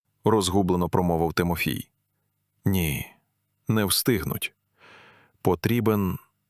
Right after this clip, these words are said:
доказ». «Спіймати на гарячому», вирішила вона. Її мозок працював швидше, ніж язик міг сформулювати слова.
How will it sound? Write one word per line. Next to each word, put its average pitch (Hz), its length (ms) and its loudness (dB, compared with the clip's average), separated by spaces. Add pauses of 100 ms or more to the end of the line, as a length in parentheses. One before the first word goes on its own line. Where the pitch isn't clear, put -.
доказ». 85 720 -2 (1080)
«Спіймати 98 1080 0 (120)
на 101 240 2
гарячому», 90 840 -2 (580)
вирішила 87 600 0
вона. 78 400 -4 (880)
Її 101 420 2
мозок 160 380 2
працював 131 500 0
швидше, 151 540 0
ніж 147 300 0
язик 113 520 0
міг 135 260 0
сформулювати 113 800 0
слова. 82 600 -2